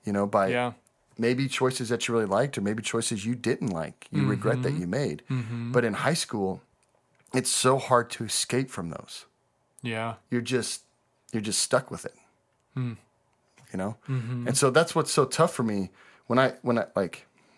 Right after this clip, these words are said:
Speaker 1: with high schoolers and stuff like that, like, sometimes I always wonder, like,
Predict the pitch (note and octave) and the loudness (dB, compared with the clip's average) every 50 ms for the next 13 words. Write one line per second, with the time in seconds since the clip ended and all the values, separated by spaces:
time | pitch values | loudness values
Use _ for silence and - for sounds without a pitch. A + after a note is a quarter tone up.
0 | _ _ _ _ _ _ _ _ _ - G#2 G#2 - - - C3+ C3+ - - E3+ | _ _ _ _ _ _ _ _ _ -4 -4 -4 0 2 4 2 2 2 -2 -2
1 | E3 E3 E3 D#3 D#3 D3+ - - D#3+ D3+ - D3 C3+ - D3+ D3+ D3+ C#3 - - | -2 -2 -2 -2 -4 -4 -2 -2 -2 0 -2 -2 -2 -2 -2 -2 -2 -2 -2 -2
2 | A2 G2+ F#2 - - - _ _ _ _ _ - _ _ _ _ _ _ _ _ | -2 -2 -2 -4 -8 -16 _ _ _ _ _ -20 _ _ _ _ _ _ _ _
3 | - - _ _ _ _ _ - - C3 - D#3 C#3 A#2 B2+ A#2+ A#2 A#2 G#2+ G2 | -20 -20 _ _ _ _ _ -6 -4 0 2 2 2 2 2 2 2 2 0 -2
4 | A2 A#2 A2+ G#2+ G#2+ G2+ F#2+ F#2 F2+ F2 E2+ E2+ E2 - - | -2 -2 0 0 0 -2 -2 -4 -6 -6 -8 -8 -10 -12 -14